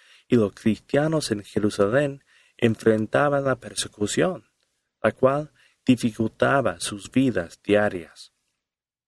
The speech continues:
Habrán sido aún más susceptibles a los momentos difíciles.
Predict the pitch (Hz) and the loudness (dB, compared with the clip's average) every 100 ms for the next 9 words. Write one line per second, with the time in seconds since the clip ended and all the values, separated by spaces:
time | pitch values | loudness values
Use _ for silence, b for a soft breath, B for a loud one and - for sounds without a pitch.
0 | _ _ _ _ _ 104 101 113 117 113 | _ _ _ _ _ -6 0 2 2 -2
1 | - 120 117 - _ 117 117 123 110 107 | 0 0 0 -2 _ -4 -2 0 0 0
2 | 123 139 - 120 98 92 - 123 104 104 | -2 -2 -4 -2 -2 -2 -2 -2 0 -2
3 | 107 - - 113 113 123 127 139 143 135 | -2 -4 -2 -2 0 0 0 0 -2 -2
4 | 139 - 139 - 87 80 76 - | -4 -2 -2 -4 -10 -14 -14 -16